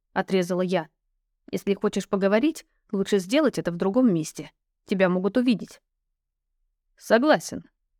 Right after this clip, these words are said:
Норм и кивнул. "Приглашаю тебя в свой мир". Как-то очень уж официально это прозвучало.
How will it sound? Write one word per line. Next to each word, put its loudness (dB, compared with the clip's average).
Норм 2
и -2
кивнул. -2
"Приглашаю 2
тебя 2
в -8
свой 0
мир". -2
Как-то 2
очень 2
уж 0
официально 0
это -4
прозвучало. -4